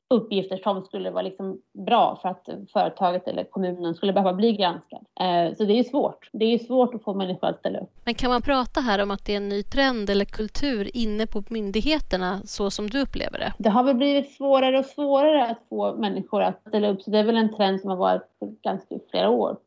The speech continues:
Speaker 1: tycker jag. Men, jo, men det, det är som att man har en hel mur av P R-folk liksom runt sig, eller mot sig när man ringer till kommunen eller kontaktar kommunen. Så det är ju,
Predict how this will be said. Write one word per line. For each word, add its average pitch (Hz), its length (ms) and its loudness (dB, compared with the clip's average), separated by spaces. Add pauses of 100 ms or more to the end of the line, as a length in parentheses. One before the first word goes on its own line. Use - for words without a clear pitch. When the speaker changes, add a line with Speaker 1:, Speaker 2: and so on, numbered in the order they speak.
(160)
Speaker 1:
tycker 220 180 -4
jag. 226 280 0 (340)
Men, 220 320 4
jo, 254 120 6
men 269 160 6
det, 254 100 -2
det 262 120 -2
är 254 40 0
som 254 140 -4
att 247 100 -2
man 247 80 0
har 226 140 2
en 220 100 0
hel 214 120 -2
mur 214 440 0
av 185 100 0
P 202 280 -4
R-folk 190 500 -2
liksom 175 440 -8 (280)
runt 202 360 2
sig, - 260 -6
eller 202 400 -2
mot 208 320 2
sig 185 160 -4
när 196 120 -2
man 190 160 2
ringer 190 340 0 (160)
till 196 100 -6
kommunen 190 320 0
eller 185 180 -2
kontaktar 190 460 -4
kommunen. 196 540 -6 (140)
Så - 140 -14
det 226 80 2
är 208 200 4
ju, 190 240 -2